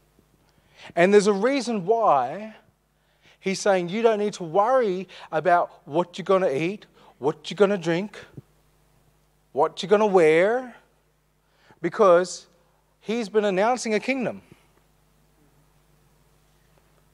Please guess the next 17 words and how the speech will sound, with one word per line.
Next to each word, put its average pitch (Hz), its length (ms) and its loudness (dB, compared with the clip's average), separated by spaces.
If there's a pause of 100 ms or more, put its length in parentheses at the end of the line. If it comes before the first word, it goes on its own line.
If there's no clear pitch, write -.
(2000)
But 147 120 -2
nevertheless, 190 600 2
worry 165 340 2
is 143 160 -8
a 131 100 -4
real 135 320 -4
thing. 104 440 -12 (2250)
And 160 120 2
when 175 80 2
it 175 80 -2
comes 208 220 4
to 190 80 4
anxieties 156 760 0
and 139 180 -12
things 165 240 -8
like 131 180 -2
that, 113 240 -6